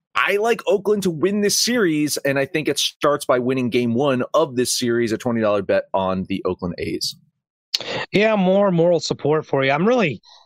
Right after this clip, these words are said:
Speaker 2: I'm, I'm almost hurt, brokenhearted for Madison Bumgarner, a guy that was probably staring at the Hall of Fame and his, I mean, just the way he's been pitching the last couple of years. And I think you're right. He is who he is now, and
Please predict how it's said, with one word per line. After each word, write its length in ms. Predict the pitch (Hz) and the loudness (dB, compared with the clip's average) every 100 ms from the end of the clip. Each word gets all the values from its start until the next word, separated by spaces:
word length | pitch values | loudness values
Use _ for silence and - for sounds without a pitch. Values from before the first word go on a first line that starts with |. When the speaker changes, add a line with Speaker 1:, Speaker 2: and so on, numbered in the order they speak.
| _ _ | _ _
Speaker 2:
I'm, 100 | 175 147 | -4 0
I'm 160 | 208 | 2
almost 220 | 254 214 - | 2 2 -2
hurt, 520 | - - 202 196 151 - - | -6 0 2 0 -2 -12 -2
brokenhearted 680 | 175 190 160 - 175 156 120 | -2 0 -2 0 0 0 -2
for 120 | 139 | -2
Madison 380 | 147 156 - 120 | 0 -2 -4 -2
Bumgarner, 440 | 147 175 131 120 | 0 0 0 0
a 40 | 123 | 0
guy 220 | 156 170 | 0 2
that 180 | 156 151 - - - | 0 -2 -6 -18 -4
was 140 | 156 - | -4 0
probably 300 | 185 180 143 | 0 0 -2
staring 580 | - - 160 196 190 | -4 -2 -2 0 -2
at 60 | 143 | -4
the 80 | 127 | -4
Hall 240 | 151 175 | -2 -2
of 100 | 139 | -2
Fame 380 | - 156 190 147 | -2 -2 -2 -2
and 120 | 127 | -2
his, 240 | 127 127 110 - 147 | -4 -6 -8 -12 -4
I 80 | 147 | -4
mean, 140 | 143 | -2
just 160 | 143 - | -4 -2
the 60 | |
way 140 | 147 165 | 0 0
he's 120 | 131 | 0
been 140 | 147 | -2
pitching 480 | 123 165 - 170 156 - - - - | 0 0 2 2 0 -2 -8 -10 0
the 60 | 151 | 2
last 220 | 170 165 | 2 0
couple 240 | 180 156 | -2 0
of 80 | 147 | 0
years. 360 | 151 170 180 151 | 2 2 2 0
And 220 | 139 131 - - | -2 -2 -4 -2
I 80 | 147 | 0
think 160 | 170 | 0
you're 100 | 156 | 0
right. 300 | 123 165 208 | 2 2 2
He 140 | 131 135 | 0 0
is 120 | 156 | 0
who 120 | 160 | 0
he 160 | 156 135 | 0 2
is 180 | 214 160 | 2 0
now, 280 | 143 135 135 | 0 0 0
and 140 | 123 | -2